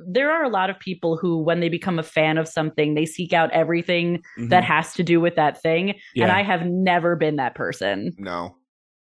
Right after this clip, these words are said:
Speaker 1: I
Speaker 3: No.
Speaker 1: never have.
Speaker 3: Other shows, like Drag Race, for example, a lot of people love to follow them on Instagram, follow them on Twitter,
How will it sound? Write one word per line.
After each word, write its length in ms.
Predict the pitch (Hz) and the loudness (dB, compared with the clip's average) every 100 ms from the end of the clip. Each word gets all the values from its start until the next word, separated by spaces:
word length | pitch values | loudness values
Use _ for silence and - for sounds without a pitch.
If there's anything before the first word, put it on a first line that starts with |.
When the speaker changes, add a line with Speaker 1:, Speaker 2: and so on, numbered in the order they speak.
| _ 120 | _ 0
Speaker 1:
I 60 | 175 | 4
Speaker 3:
No. 60 | |
Speaker 1:
never 280 | 180 160 156 | 6 4 4
have. 500 | 156 92 73 170 - _ _ - - 143 | 2 2 0 -4 -10 _ _ -20 -6 0
Speaker 3:
Other 260 | 156 170 | 2 0
shows, 720 | 143 - 117 117 117 120 - - _ - | -2 0 2 2 -2 -6 -16 -20 _ -8
like 380 | 131 117 110 - _ | -2 -2 -2 -8 _
Drag 280 | 127 147 120 | -2 0 0
Race, 160 | 123 113 | -2 -4
for 120 | 120 | -6
example, 340 | 113 117 107 | -4 -6 -4
a 20 | 123 | -2
lot 100 | 117 | -2
of 80 | |
people 200 | 123 127 | -4 -8
love 280 | 123 120 113 | -4 -2 -4
to 400 | - 123 117 117 - - 113 | -6 -4 -4 -6 -12 -20 -6
follow 300 | 131 117 117 | 0 0 0
them 140 | 120 | -2
on 80 | 113 | -2
Instagram, 560 | 110 - 123 123 110 110 | -4 -6 -4 0 0 0
follow 180 | 117 | -2
them 140 | 113 117 | -2 -4
on 100 | 117 | -6
Twitter, 560 | - 123 110 107 107 | -6 -4 -2 0 -2